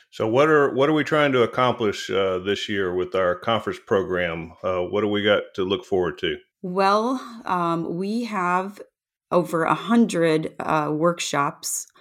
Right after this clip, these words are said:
Speaker 2: almost two hundred lectures. We have a couple hundred presenters, uh, working hard as we speak to get ready to speak to us. We have meetings,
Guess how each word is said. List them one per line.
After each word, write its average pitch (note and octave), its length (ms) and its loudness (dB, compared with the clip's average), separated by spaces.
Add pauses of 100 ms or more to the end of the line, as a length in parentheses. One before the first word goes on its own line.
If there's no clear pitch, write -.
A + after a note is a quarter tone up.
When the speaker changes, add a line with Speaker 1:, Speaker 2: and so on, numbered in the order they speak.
(260)
Speaker 2:
almost E3 400 0
two G3+ 140 0
hundred D#3+ 360 0
lectures. D#3+ 800 -4 (500)
We E3 180 -4
have D#3+ 500 -2 (400)
a - 40 -2
couple F#3+ 300 -2
hundred F3 400 -2
presenters, D#3+ 1080 0
uh, C#3 240 0
working D#3 380 0
hard D#3 380 0
as D3+ 240 0
we D#3 100 4
speak - 480 -4
to D3+ 80 -6
get D3+ 180 -4
ready D3+ 300 -2
to D3 460 -4 (400)
speak G3+ 380 0
to F#3+ 120 2
us. F#3+ 300 2
We D#3+ 140 2
have D3+ 280 0
meetings, F#3+ 920 0